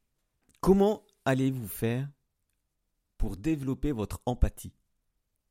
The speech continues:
C'est la question que je vous pose. Vous allez faire comment ? C'est pas à moi de vous le dire, hein, comment faire, pour l'instant. Mais comment allez-vous faire, vous,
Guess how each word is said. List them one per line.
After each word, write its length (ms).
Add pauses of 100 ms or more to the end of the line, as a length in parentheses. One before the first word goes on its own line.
(920)
C'est 100
la 60
question 240
que 60
je 60
vous 100
pose. 320 (680)
Vous 160
allez 140
faire 200
comment ? 400 (1400)
C'est 140
pas 100
à 40
moi 140
de 80
vous 120
le 40
dire, 180
hein, 80
comment 220
faire, 300 (400)
pour 100
l'instant. 320 (640)
Mais 140
comment 320
allez-vous 420
faire, 300
vous, 360